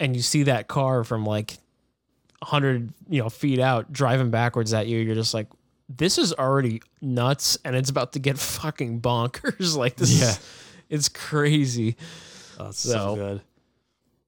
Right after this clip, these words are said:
Speaker 1: yeah. There is not one, like, action sequence in this movie that I thought was, like, subpar or anything. Like, each one, I was just like, "This is, like, one of the best things you're gonna see in years." <laughs> Like, in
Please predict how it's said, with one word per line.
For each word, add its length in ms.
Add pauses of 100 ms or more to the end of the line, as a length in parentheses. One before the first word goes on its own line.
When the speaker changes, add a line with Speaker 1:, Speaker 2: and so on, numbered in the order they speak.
Speaker 1:
yeah. 320 (400)
There 280
is 140
not 300 (160)
one, 440
like, 200
action 340
sequence 420
in 60
this 180
movie 280
that 160
I 100
thought 240
was, 220
like, 400 (160)
subpar 640
or 60
anything. 280
Like, 200
each 200
one, 520
I 80
was 160
just 240
like, 300 (480)
"This 160
is, 140
like, 160 (120)
one 160
of 40
the 80
best 280
things 200
you're 60
gonna 220
see 240
in 140
years." 480
<laughs> 40
Like, 240
in 300